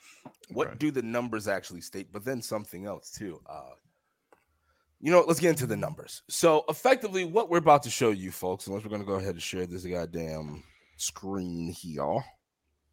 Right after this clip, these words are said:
Speaker 1: Boom. So this is from the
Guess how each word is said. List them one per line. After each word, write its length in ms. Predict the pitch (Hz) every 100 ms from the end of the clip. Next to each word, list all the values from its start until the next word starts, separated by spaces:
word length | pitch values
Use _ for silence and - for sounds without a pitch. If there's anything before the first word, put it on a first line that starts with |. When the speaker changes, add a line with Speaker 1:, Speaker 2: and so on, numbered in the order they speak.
| _ _ _ _ _ -
Speaker 1:
Boom. 240 | 131 - - _ _ - - - - _
So 120 | -
this 200 | 139 190 190
is 120 | 175
from 360 | - 180 175 160
the 160 | 151